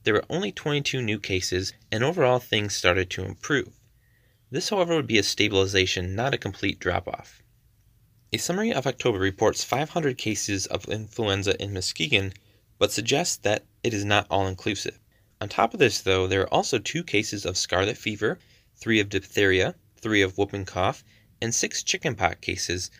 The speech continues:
all of which required quarantines. In October, Muskegon had a seven percent fatality rate for those with influenza,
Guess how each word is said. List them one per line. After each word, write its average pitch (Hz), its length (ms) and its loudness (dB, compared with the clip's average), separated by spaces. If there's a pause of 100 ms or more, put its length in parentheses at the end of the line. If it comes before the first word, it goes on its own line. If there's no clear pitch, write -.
(240)
all 147 160 -2
of 170 80 -2
which 110 240 2
required 92 520 0
quarantines. - 720 -6 (840)
In 113 120 -2
October, 123 420 2
Muskegon 147 320 -4
had 135 160 -4
a 98 60 -2
seven 143 360 2
percent 113 380 -4
fatality 151 500 0
rate 95 320 0
for - 120 -6
those 110 300 2
with 104 200 -6
influenza, 101 760 -2